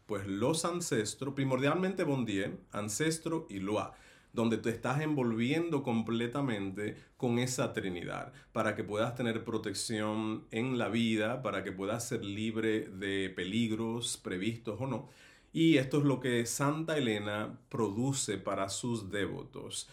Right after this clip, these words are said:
Así que cuando trabajes con ella es una energía o una dirección más inclinada, ¿verdad? A tu bienestar, la protección. Pero como todo en la vida, cuando hablamos de metresas, es importante que entienda la naturaleza de la transacción.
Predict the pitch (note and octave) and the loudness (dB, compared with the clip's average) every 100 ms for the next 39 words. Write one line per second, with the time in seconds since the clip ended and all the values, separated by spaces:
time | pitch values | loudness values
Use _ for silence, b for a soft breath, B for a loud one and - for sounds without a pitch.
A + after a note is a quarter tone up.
0 | B B G2+ - A2 G#2+ A2+ A2 G#2 G2+ | B B -4 0 0 0 -2 -2 -2 -2
1 | G#2 G2+ A2+ C#3 C#3 D#3+ C3 A#2 A2 - | 0 2 2 2 2 0 2 2 0 -2
2 | G#2 A2+ A2+ A2+ A2 G#2+ G2+ G#2 G#2 A2 | -2 2 2 2 2 0 -2 -4 -4 0
3 | A2 A2 G#2+ G#2 B B - G2 A2 A#2 | 2 4 4 0 B B -6 -2 2 2
4 | A2 G#2+ - G#2+ G#2+ G#2+ A2 A2 B2 A2 | 0 -2 0 0 0 0 -2 -2 -4 -8
5 | G#2+ A2+ A2+ C3 C3+ D3+ C#3 A#2+ G#2+ F2+ | -8 -6 0 2 2 2 2 2 2 2
6 | G2 G#2 A2 F#2+ F#2+ F#2 F#2 - F#2+ F#2+ | 0 0 0 0 -2 -2 -4 -4 -2 -2
7 | F#2 E2+ F#2 F#2+ F#2 F3 D#3 B B B | -2 -4 -6 -6 -2 0 0 B B B
8 | B - E3 E3+ E3+ D#3+ C#3+ D#3 F3+ G3 | B 6 8 10 8 4 2 6 6 8
9 | F3 D3 A#2+ B2 B2+ B2 A#2 A2+ G#2 G#2+ | 8 6 6 6 4 4 4 2 2 2
10 | C3 C3+ G#2 B2 C3 A#2 G2+ G2+ G#2 G2 | 0 0 0 0 0 0 -2 0 -2 -4
11 | G2 A2+ A2+ G#2 G#2 G#2 G2+ G2+ G2 F#2 | -4 -2 -4 -2 -2 -2 -4 -4 -4 -4
12 | G#2 G#2+ A2 A2 G#2+ - G#2+ G2+ G2+ G#2 | -4 -2 0 2 2 0 -4 -4 -4 -4
13 | G2+ G#2+ E3+ E3 E3 E3 D#3+ D#3+ D#3+ F3+ | -2 -2 -2 -2 -2 -4 -2 -2 -2 -2
14 | D#3 F#2+ F2 | 0 -2 -4